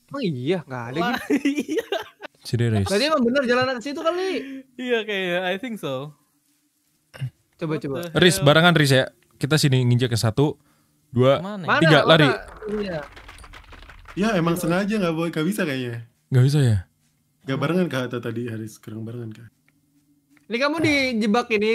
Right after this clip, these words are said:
Speaker 1: Gin, sama
Speaker 2: Iya.
Speaker 1: Akar tadi.
Speaker 2: Iya.
Speaker 1: Nah, berarti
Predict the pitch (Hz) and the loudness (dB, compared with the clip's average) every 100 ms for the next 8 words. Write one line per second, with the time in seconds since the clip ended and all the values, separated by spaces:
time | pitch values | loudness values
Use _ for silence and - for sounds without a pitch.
0 | 226 - _ _ _ - 185 220 160 143 | -2 -8 _ _ _ -10 -2 -2 -2 -14
1 | _ _ 180 196 185 190 185 185 185 - | _ _ -6 -4 -2 -2 -4 -4 -6 -8
2 | _ _ _ _ _ _ 127 117 117 _ | _ _ _ _ _ _ -14 -14 -16 _
3 | _ _ _ _ 151 143 147 | _ _ _ _ -10 -8 -4